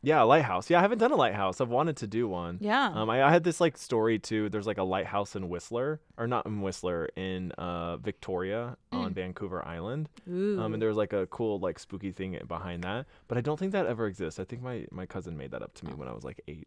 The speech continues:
Speaker 1: It's
Speaker 2: Well,
Speaker 1: okay.
Speaker 2: lighthouses are, like, inherently spooky. <laughs>
Speaker 1: Yeah.
Speaker 2: So <laughs> I'm excited.
Speaker 1: Yeah. So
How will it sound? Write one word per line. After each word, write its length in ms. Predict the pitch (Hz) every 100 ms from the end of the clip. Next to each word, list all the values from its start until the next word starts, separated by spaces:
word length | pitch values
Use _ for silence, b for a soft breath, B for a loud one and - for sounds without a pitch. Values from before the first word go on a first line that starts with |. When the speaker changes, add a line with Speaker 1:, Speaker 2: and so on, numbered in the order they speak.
| _ -
Speaker 1:
It's 40 |
Speaker 2:
Well, 160 | 226 214
Speaker 1:
okay. 80 | 208
Speaker 2:
lighthouses 560 | 247 294 285 294 254
are, 160 | 214 196
like, 160 | 190
inherently 680 | 180 175 175 170 160 160 156
spooky. 680 | - - - 160 - 202 220 247
<laughs> 40 |
Speaker 1:
Yeah. 240 | - 311 427
Speaker 2:
So 400 | - 214 311 262
<laughs> 20 |
I'm 320 | 277 196 196
excited. 440 | 196 - 147 - -
Speaker 1:
Yeah. 260 | 120 139 -
So 400 | - 180 175 160